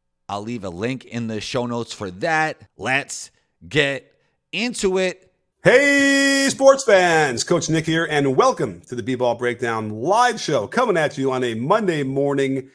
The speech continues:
Speaker 2: or Monday afternoon, depending where you are. As always, I'm joined by Andrew Combo Salop to discuss the latest in the N B A and all the other things in between. Uh, what's going on, Combo?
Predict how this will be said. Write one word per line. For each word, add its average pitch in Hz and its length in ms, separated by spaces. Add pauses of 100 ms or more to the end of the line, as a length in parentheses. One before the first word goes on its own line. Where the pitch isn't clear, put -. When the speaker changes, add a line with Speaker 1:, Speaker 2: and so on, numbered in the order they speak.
(100)
Speaker 2:
or 131 160
Monday 127 420
afternoon, 120 360
depending 117 300
where 113 100
you 110 160
are. 147 320
As 127 320
always, 151 560
I'm 135 180
joined 160 380
by 131 220
Andrew 165 480
Combo 190 500
Salop 147 400
to 127 80
discuss 123 340
the 131 100
latest 190 480
in 262 140
the 208 240
N 180 220
B 143 240 (100)
A 208 340 (440)
and 131 160
all 160 160
the 175 80
other 170 240
things 160 180
in 147 80
between. 196 680 (400)
Uh, 143 600 (320)
what's 165 200
going 214 200
on, 277 120
Combo? 175 460